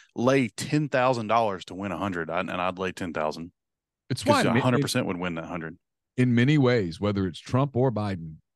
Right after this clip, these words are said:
Speaker 2: I'm, and we won't get this because our country's so divided. But if you care about the country and you have any hope, I'm kinda hoping for a landslide.
Speaker 1: Yeah.
Speaker 2: Where it's so big
Speaker 1: Undisputable.
Speaker 2: that nobody
Speaker 1: Yep.
Speaker 2: can go, "Well, I mean, come on, they didn't fix it that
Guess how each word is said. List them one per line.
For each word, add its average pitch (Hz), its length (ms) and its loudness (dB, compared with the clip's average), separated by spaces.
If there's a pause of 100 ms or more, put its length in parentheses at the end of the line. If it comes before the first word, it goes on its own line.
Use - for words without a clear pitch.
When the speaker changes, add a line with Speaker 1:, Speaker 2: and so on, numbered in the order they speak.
(120)
Speaker 2:
I'm, 104 140 -4 (120)
and 104 160 2
we 123 80 8
won't 127 260 4
get - 160 0
this 82 160 -2
because 87 240 -6
our 90 100 0
country's 82 360 -4
so - 360 -2
divided. 76 460 -4 (920)
But 107 120 4
if 101 140 -2
you 101 160 4
care 151 240 6
about 117 240 2
the 90 80 -2
country 226 480 0 (680)
and 104 100 0
you 104 60 2
have 113 160 4
any 123 160 4
hope, 113 380 2
I'm 98 100 -6
kinda 120 300 -4
hoping 107 320 -2
for 92 160 -8
a 80 60 -4
landslide. 82 500 -4 (800)
Speaker 1:
Yeah. - 160 -8 (1200)
Speaker 2:
Where 101 280 2 (100)
it's - 300 -6 (480)
so - 200 -2
big 156 60 6
Speaker 1:
Undisputable. 110 520 2
Speaker 2:
that 92 160 -10
nobody 110 300 2
Speaker 1:
Yep. 95 100 0
Speaker 2:
can 95 100 -10
go, 85 160 -6
"Well, 98 320 -2
I 87 60 -4
mean, 73 140 -10
come 85 180 -6
on, 73 80 -8
they 76 120 -2
didn't 104 200 -2
fix - 280 -10
it - 140 -14
that 80 220 -6